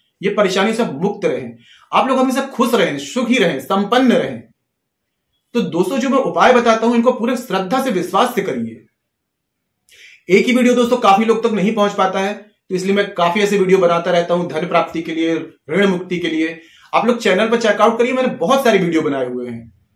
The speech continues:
और इतने powerful वीडियो हैं। अगर पूरी श्रद्धा विश्वास से करेंगे, तो आप देखेंगे, comments में आप देखिए कि लोगों को एक एक दिन में result मिला है। लोगों को result इसलिए मिल जाता है दोस्तों, पूरी श्रद्धा से करते हैं, पूरे विश्वास से करते हैं,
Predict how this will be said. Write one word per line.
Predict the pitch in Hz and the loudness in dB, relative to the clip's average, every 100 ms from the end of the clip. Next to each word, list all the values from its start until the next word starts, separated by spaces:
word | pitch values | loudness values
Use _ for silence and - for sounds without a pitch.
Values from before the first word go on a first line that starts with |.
| _ _ _ _ _ | _ _ _ _ _
और | 202 | -4
इतने | 208 175 220 269 | -4 -2 0 0
powerful | - - 175 247 233 233 | -2 0 2 4 4 2
वीडियो | 208 196 208 | 0 2 2
हैं। | |
अगर | 233 220 | 4 0
पूरी | 208 226 | -2 -4
श्रद्धा | 190 175 208 | -4 -2 0
विश्वास | 202 196 196 | 0 2 0
से | 202 | 0
करेंगे, | 190 156 170 208 | -4 -2 -2 0
तो | 220 | 0
आप | 170 | -2
देखेंगे, | 165 196 208 | -2 -2 -2
comments | - 165 233 233 | -2 0 0 0
में | 214 | -2
आप | 170 | -2
देखिए | 156 135 123 123 - - - | -6 -6 -8 -10 -18 -20 -6
कि | |
लोगों | 170 208 | 4 4
को | 226 220 | 6 6
एक | 196 | 6
एक | 220 - | 6 2
दिन | 190 | 4
में | 220 196 | 6 4
result | 170 156 | 4 0
मिला | 139 127 117 | 0 -6 -8
है। | 117 113 _ _ _ _ _ _ _ _ _ _ _ _ | -10 -16 _ _ _ _ _ _ _ _ _ _ _ _
लोगों | 147 170 254 | 0 4 6
को | 254 | 6
result | 190 247 233 | 6 6 6
इसलिए | 185 226 262 | 2 0 2
मिल | 208 | 4
जाता | 180 170 | 4 4
है | 170 | 2
दोस्तों, | 180 240 | 0 -2
पूरी | 226 220 | -2 -4
श्रद्धा | - 160 160 240 | -2 -4 -2 -2
से | 202 | -2
करते | 180 - 147 | -4 -6 -10
हैं, | 143 | -4
पूरे | 196 | -2
विश्वास | 165 - 180 214 | -2 -2 0 0
से | 185 | -2
करते | 147 - 139 | -6 -6 -10
हैं, | 117 | -12